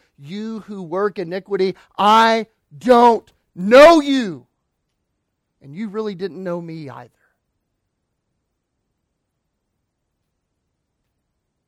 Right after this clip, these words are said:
John gives the remedy for that. He gives two confirmations. Again,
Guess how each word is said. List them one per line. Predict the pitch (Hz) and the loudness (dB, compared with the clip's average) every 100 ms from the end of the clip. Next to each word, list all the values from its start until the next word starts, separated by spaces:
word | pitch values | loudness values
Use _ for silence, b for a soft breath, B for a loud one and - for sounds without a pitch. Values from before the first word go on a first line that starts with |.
| _ | _
John | 139 160 156 143 | -8 -6 -6 -6
gives | 165 156 | -8 -8
the | 139 | -10
remedy | 147 156 165 131 120 117 _ _ _ _ _ _ _ _ _ _ _ _ | -12 -10 -10 -12 -18 _ _ _ _ _ _ _ _ _ _ _ _ _
for | 156 151 | -12 -12
that. | 120 101 _ _ _ _ _ _ _ _ _ _ _ _ _ _ _ _ _ | -12 -20 _ _ _ _ _ _ _ _ _ _ _ _ _ _ _ _ _
He | - 180 | -14 -10
gives | 175 208 185 - _ | 0 0 0 -8 _
two | - 240 | -14 -12
confirmations. | 196 214 185 180 151 151 - 147 120 - _ _ _ | -6 -6 -6 -10 -10 -10 -12 -18 -20 -20 _ _ _
Again, | 160 156 170 120 | -8 -4 -2 -4